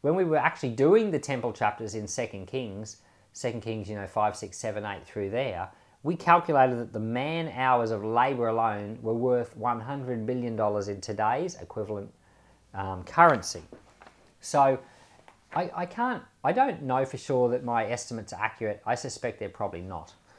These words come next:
It's, it's just too hard to know. But, uh,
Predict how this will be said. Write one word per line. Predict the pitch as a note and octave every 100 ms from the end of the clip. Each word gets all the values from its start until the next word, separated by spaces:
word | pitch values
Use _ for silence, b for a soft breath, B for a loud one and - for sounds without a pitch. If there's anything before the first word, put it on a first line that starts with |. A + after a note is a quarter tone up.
| b b b
It's, | A2 -
it's | - A#2+ -
just | D#3+ -
too | C#3+
hard | G#2+ A2 G#2
to |
know. | G2 F2+ E2 - b b b -
But, | D3+ C3+ - - _
uh, | B2 A#2 A#2